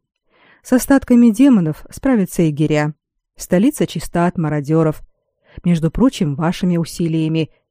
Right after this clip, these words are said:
и благодаря милорду Эжену. Да-да, Этьен, мы глубоко ценим заслуги вашего брата. Дела ордена? Но есть же у вас толковые заместители.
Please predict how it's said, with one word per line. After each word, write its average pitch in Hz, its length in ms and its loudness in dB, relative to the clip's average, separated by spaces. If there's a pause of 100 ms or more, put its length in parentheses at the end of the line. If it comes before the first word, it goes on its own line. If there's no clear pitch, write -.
и 180 80 -4
благодаря 160 440 0
милорду 165 440 0
Эжену. 147 560 0 (920)
Да-да, 247 520 4
Этьен, 208 480 0
мы 165 140 -2
глубоко 160 460 -2
ценим 240 420 2
заслуги 175 480 -2
вашего 156 400 -2
брата. 151 520 -4 (720)
Дела 165 420 0
ордена? 190 540 0 (920)
Но 240 80 6
есть 240 280 6
же 214 120 2
у 202 40 2
вас 180 200 0
толковые 160 480 0
заместители. 147 720 -6